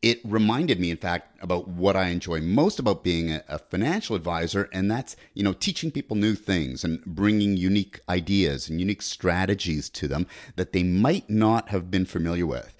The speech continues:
There were literally a couple of <laughs> times in this interview you'll hear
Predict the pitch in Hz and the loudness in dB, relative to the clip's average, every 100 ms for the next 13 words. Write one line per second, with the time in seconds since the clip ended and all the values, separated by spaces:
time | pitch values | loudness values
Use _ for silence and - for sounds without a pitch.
0 | - - _ 104 110 104 107 107 135 147 | -20 -20 _ 4 6 6 4 4 4 4
1 | 127 107 - 107 120 110 - 104 123 98 | 4 2 0 -6 -2 -2 -2 -2 0 0
2 | 101 98 98 - 110 117 90 82 90 90 | 2 2 2 0 -2 0 0 0 -2 0
3 | 113 107 | 0 0